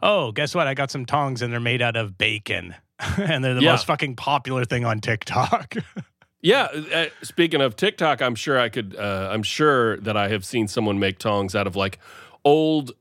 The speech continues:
Speaker 2: uh, toothbrushes.
Speaker 1: Exactly.
Speaker 2: Right? So, like,
Speaker 1: Yep.
Speaker 2: toothbrush. Okay,
Speaker 1: There's an
Speaker 2: so we
Speaker 1: amazing,
Speaker 2: made it through.
Speaker 1: amazing Instagram account. I forget what her name is now, and I wish I remembered what her name is. She was on Yeah, But Still, but she does that. She repurposes,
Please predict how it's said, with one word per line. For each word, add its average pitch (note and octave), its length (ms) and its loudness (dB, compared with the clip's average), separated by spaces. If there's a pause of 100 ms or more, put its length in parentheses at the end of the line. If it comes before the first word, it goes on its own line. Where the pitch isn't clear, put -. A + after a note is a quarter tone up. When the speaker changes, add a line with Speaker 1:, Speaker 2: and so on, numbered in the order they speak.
Speaker 2:
uh, B2 440 2
toothbrushes. - 920 -6 (160)
Speaker 1:
Exactly. A#2+ 460 2
Speaker 2:
Right? A2 60 -6
So, C3 220 2
like, A#2+ 400 0
Speaker 1:
Yep. - 160 0 (300)
Speaker 2:
toothbrush. A#2 480 0
Okay, G#3 220 2 (100)
Speaker 1:
There's - 80 6
an F3+ 80 2
Speaker 2:
so G3+ 80 4
we F3 140 4
Speaker 1:
amazing, - 120 8
Speaker 2:
made C#4 120 6
it - 120 -8
through. F3 100 2
Speaker 1:
amazing G3+ 240 2
Instagram D3+ 480 -2
account. B2 400 -4
I C3 60 -2
forget D3 280 -2
what F3+ 120 -2
her C#3+ 140 0
name B2+ 260 0
is A#2 160 -4
now, A#2 140 0
and A2+ 100 -2
I G#2+ 60 -2
wish - 280 0
I C3 80 2
remembered A2 460 -6
what A2 160 -4
her G#2+ 120 -2
name G2+ 260 -2
is. C#3+ 260 0 (300)
She - 160 -2
was A#2+ 120 2
on C#3 200 0
Yeah, A#2+ 240 0
But A2 200 -6
Still, A2+ 380 -2
but G#2 300 -4
she C3 500 -2
does B2+ 220 0
that. G2+ 160 -6
She B2 100 -4
repurposes, B2+ 1000 -4